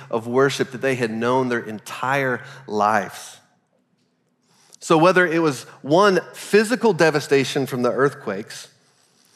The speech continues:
or two, being persecuted by the culture, or three, being rejected by their longtime Jewish friends and family, this church, from the outside, didn't have a lot going for them. But despite seeming weak,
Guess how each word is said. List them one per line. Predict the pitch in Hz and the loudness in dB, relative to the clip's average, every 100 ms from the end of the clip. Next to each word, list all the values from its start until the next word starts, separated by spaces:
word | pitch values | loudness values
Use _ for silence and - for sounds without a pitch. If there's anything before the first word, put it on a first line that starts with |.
| _ _ | _ _
or | 143 | -6
two, | 139 214 226 | 0 2 4
being | 175 165 | 4 2
persecuted | 151 180 190 170 - 160 147 | 2 2 2 -2 -2 2 2
by | 135 | 2
the | 127 | 0
culture, | - 160 160 110 101 131 _ _ _ _ _ _ _ _ | -2 -2 -2 -8 -8 -12 _ _ _ _ _ _ _ _
or | 135 | -4
three, | 135 - 185 220 190 | -4 0 2 4 4
being | 170 160 | 4 4
rejected | 151 135 160 165 156 | 2 2 2 2 2
by | 143 135 | 2 4
their | 131 | 2
longtime | 127 143 160 147 - 156 139 131 | 4 4 2 0 0 0 0 -2
Jewish | 139 143 139 | 0 0 -2
friends | - 143 139 | -2 -2 -2
and | 127 | -4
family, | 143 143 131 107 | -4 -2 -2 -2
this | 147 185 - | -2 -2 -6
church, | - 135 135 185 - - - - _ _ _ _ | -4 2 2 2 -4 -14 -18 -20 _ _ _ _
from | - - 156 156 208 | -20 -6 2 4 4
the | 196 - | 2 2
outside, | 139 151 - - 190 196 202 196 - _ _ _ _ - 113 | 2 0 -2 0 4 4 2 -4 -14 _ _ _ _ -20 0
didn't | 156 190 202 | 2 4 2
have | 156 170 | 2 2
a | 160 | 2
lot | 143 135 123 | 4 2 0
going | 120 113 101 | -4 -4 -6
for | - - | -12 -18
them. | - - _ _ _ _ _ _ _ _ _ _ _ _ _ _ _ _ _ | -18 -20 _ _ _ _ _ _ _ _ _ _ _ _ _ _ _ _ _
But | 147 147 | -2 -2
despite | 147 135 - - - 143 202 208 | -4 -6 -8 -12 -8 -4 -4 -4
seeming | - 180 170 160 143 110 | -8 -4 -2 -2 -4 -8
weak, | 107 104 95 - - | -10 -12 -14 -20 -20